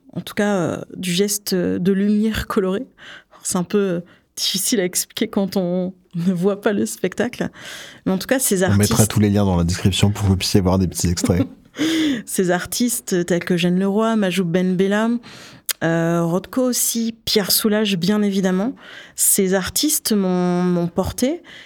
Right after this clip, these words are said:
Speaker 1: et m'ont permis de, de, de développer ma pratique artistique. Donc j'ai, j'ai surtout été, euh, euh, aidée en fait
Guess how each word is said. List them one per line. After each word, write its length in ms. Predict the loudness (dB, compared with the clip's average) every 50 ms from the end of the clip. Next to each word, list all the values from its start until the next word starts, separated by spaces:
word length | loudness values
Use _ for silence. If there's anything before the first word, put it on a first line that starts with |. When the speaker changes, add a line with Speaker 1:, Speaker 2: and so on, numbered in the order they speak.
| -20 -20 _ _ -2
Speaker 1:
et 120 | 0 2
m'ont 360 | 2 2 2 2 2 0 0 -2
permis 460 | 0 0 2 2 4 2 2 2 0
de, 1000 | 0 2 2 2 2 2 2 2 2 2 0 0 0 0 -2 -2 -4 -4 -8 -10 -14 -16 -18 -18 -20 -20 -20 -20 -20 -20 _ _ -12
de, 520 | -8 -4 -2 0 0 2 2 2 0 0 -2
de 480 | -2 -2 -2 0 0 0 0 0 -2 -2
développer 760 | 0 0 0 0 2 2 2 0 2 2 0 0 0 -2 -4 -8 -14 -20 -20 -20 -20 -20 -20 -20 _ _ _ _ _ _ _ _ _
ma 200 | 0 0 2 0
pratique 360 | 0 0 -2 -4 -4 -2 -2 -2
artistique. 640 | -2 -2 -2 -4 -4 -4 -4 -6 -6 -8 -8 -10 -10 _ _ _ _ _ _ _ _ _ _ _ _ -20 -20 -20 -20 -20 -18 _ -4
Donc 160 | -2 0 0
j'ai, 600 | 2 0 2 2 2 2 2 0 0 0 -2 -4 -4
j'ai 360 | -2 0 0 0 2 0 0
surtout 480 | 0 -2 -2 -2 -4 -4 -2 0 0 0
été, 380 | 0 0 0 0 0 2 2
euh, 920 | 2 2 0 0 0 0 0 0 0 0 0 0 0 0 0 0 0 -2 -2 -6 -10 -20 -20 -20 -20 _ _ -6 -4
euh, 280 | -2 0 0 -2 -4 -6 -8 _ _ _ _ _ _ _ _ _ _ _ _ _ _ 0
aidée 320 | 0 0 2 2 0 2
en 160 | 2 0 -2
fait 480 | -2 -2 -2 -2 -2 -4 -8 -8 -8